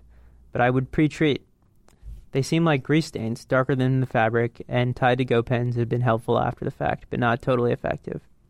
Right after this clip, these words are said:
Am I crazy? Does this happen to other people? Is it their machines or how they're doing the laundry? As in, could I fix this by being a smidge less lazy and washing my own clothing? Side note, I've been reading you since you were at the hairpin, and I believe you have played a part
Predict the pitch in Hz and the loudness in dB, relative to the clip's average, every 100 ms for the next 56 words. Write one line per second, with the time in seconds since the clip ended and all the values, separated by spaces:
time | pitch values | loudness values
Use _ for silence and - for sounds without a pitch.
0 | - 120 123 - 143 147 151 151 - - | -6 -4 -2 0 0 2 0 0 -4 -10
1 | 120 120 - 135 - 123 120 117 123 120 | -8 -6 0 0 0 0 0 0 -4 -2
2 | 120 123 - _ _ _ - - 120 120 | -2 -2 -6 _ _ _ -20 -6 -4 0
3 | 117 113 - 143 143 143 139 123 120 117 | 0 0 -2 0 2 2 2 0 0 0
4 | 120 120 123 120 120 127 135 127 123 127 | 0 0 0 0 2 2 4 4 4 2
5 | - _ _ _ - 117 120 117 - 117 | -2 _ _ _ -4 0 0 0 0 0
6 | 117 123 - 127 117 - 117 123 123 123 | 0 -2 -4 -4 -4 -2 0 0 0 -2
7 | - 135 143 135 - 117 - 117 117 120 | -4 0 0 0 0 -2 0 -2 0 0
8 | 123 - 113 - - 123 - - 50 143 | -2 -2 -2 -4 -4 -4 -4 -4 -4 -6
9 | _ _ _ _ _ _ - 139 147 143 | _ _ _ _ _ _ 0 2 4 4
10 | 131 117 120 123 131 131 123 131 123 117 | 4 4 2 2 4 4 2 0 0 0
11 | 117 - 127 117 - 120 120 123 _ _ | 0 0 2 2 2 2 2 -2 _ _
12 | _ - - 117 127 127 120 113 - 120 | _ -8 -4 0 2 2 2 0 -2 0
13 | 117 - 120 117 | 0 2 2 2